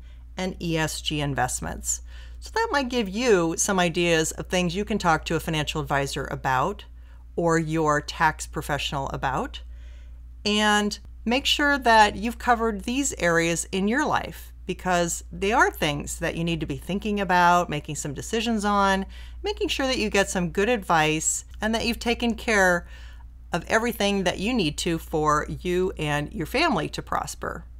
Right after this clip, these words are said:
Whether or not you have a lot of money right now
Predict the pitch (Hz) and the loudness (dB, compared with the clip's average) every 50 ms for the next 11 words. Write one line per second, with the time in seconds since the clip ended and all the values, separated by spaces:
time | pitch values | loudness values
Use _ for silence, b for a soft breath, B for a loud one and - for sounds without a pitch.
0 | - - - - - - - - 185 180 208 226 240 294 269 262 247 - - 214 | -16 -16 -16 -16 -16 -14 -12 -12 -2 0 2 2 2 4 2 2 2 4 2 2
1 | 208 202 185 180 180 - - - 175 175 160 170 160 156 156 156 151 - - - | 4 4 6 6 6 4 4 2 0 0 4 4 6 6 6 4 2 -2 0 0
2 | 165 160 156 151 160 170 165 170 165 160 165 165 160 147 156 147 147 156 - 143 | 2 4 6 6 6 4 2 0 0 0 0 -2 0 0 2 2 2 0 0 0
3 | 147 143 143 143 151 175 202 233 240 b | 2 4 4 4 4 4 2 -2 -4 b